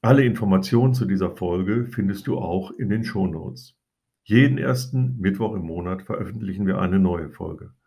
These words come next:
Abonniert gerne unseren Podcast, wenn ihr keine Folge mehr verpassen möchtet.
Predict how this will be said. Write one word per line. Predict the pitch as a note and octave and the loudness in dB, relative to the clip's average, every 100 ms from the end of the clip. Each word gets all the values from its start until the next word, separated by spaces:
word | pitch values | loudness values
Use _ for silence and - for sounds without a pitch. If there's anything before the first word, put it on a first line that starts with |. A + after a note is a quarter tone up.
| _ _ _ _ _ _ - | _ _ _ _ _ _ -2
Abonniert | G#2+ C3+ E3+ D#3 | 4 6 6 4
gerne | F#2+ F#2 F2 | 4 4 0
unseren | E2 E2 D#2+ | -8 -10 -12
Podcast, | - F#2 - G#2+ B2 - - _ _ _ _ _ | -12 -12 -6 -6 -6 -10 -18 _ _ _ _ _
wenn | - | -10
ihr | F2 F2 | -8 -4
keine | G2 G2+ G#2+ | 0 0 0
Folge | A2+ G#2 G2 | 0 2 2
mehr | F#2+ | 2
verpassen | G2 - D#2+ - F#2 | 0 -4 -6 -8 -10
möchtet. | F#2+ - - | -12 -12 -16